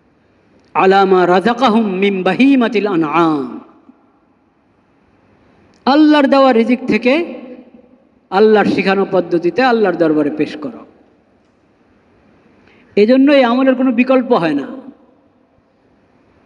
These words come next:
বুদ্ধিজীবীরা কোরবানির আমলের বিকল্প খোঁজে, এবাদতের কোনো কি হয় না,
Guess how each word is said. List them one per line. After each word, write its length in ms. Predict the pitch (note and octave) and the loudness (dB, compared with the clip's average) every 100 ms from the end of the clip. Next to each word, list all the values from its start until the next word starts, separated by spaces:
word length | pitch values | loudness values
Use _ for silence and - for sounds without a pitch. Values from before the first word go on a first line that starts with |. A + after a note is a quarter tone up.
| _ _ _ _ _ _ _ _ _ _ _ _ _ _ _ _ _ _ _ - | _ _ _ _ _ _ _ _ _ _ _ _ _ _ _ _ _ _ _ -2
বুদ্ধিজীবীরা 800 | E3 F#3 A#3 A3 B3 C#4+ E4+ A3 G3 A#3+ | 0 2 0 2 2 2 2 -2 -8 -4
কোরবানির 420 | A3+ A#3 A#3 A3+ | -2 0 -2 -4
আমলের 360 | G#3 A#3+ B3 A3+ | -6 -2 -2 -2
বিকল্প 460 | B3+ B3+ A#3+ G#3 | -4 -2 -4 -4
খোঁজে, 340 | E3 F#3 D#3 B2+ - - _ _ _ _ _ _ _ _ _ _ _ _ _ _ _ _ _ _ _ _ _ _ _ _ _ _ _ _ _ _ _ _ _ - | -2 0 0 -2 -12 -20 _ _ _ _ _ _ _ _ _ _ _ _ _ _ _ _ _ _ _ _ _ _ _ _ _ _ _ _ _ _ _ _ _ -6
এবাদতের 540 | E3 F3+ G#3+ G#3+ A3 G#3+ | -2 2 2 2 0 0
কোনো 180 | A#3 | 0
কি 140 | A#3 B3 | 2 2
হয় 140 | A#3 | 2
না, 240 | A#3 F3 | 0 -2